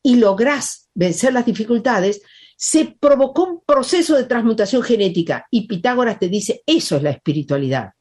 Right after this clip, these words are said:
es cambiar la química". En esa época, quinientos años antes de Cristo, hablaba de la inconmensurabilidad de la materia,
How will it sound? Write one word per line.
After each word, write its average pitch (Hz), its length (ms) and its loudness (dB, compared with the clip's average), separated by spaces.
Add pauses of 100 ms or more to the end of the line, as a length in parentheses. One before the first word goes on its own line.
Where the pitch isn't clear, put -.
(160)
es 262 140 -2
cambiar 233 380 -2
la 196 180 -6
química". 165 720 0 (1300)
En 233 120 4
esa 320 320 4
época, - 600 -2
quinientos 247 460 0
años 233 260 0
antes 214 240 -2
de 175 140 -2
Cristo, 220 320 -2
hablaba 202 340 0
de 180 80 2
la 170 60 2
inconmensurabilidad 165 1160 -4
de 180 80 -6
la 156 100 -6
materia, 147 640 -2